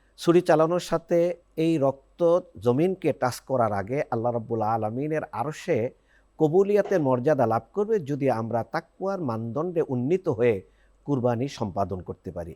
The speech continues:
এটা প্রথম কাজ। দ্বিতীয় কাজ হলো, আমি যে কুরবানি করব, নিখুঁত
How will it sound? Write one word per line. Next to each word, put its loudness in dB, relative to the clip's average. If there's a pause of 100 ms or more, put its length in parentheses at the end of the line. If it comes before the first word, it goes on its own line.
এটা -6
প্রথম -6
কাজ। -12 (880)
দ্বিতীয় -2
কাজ -6
হলো, -2 (140)
আমি -6
যে -6
কুরবানি -4
করব, -8
নিখুঁত -4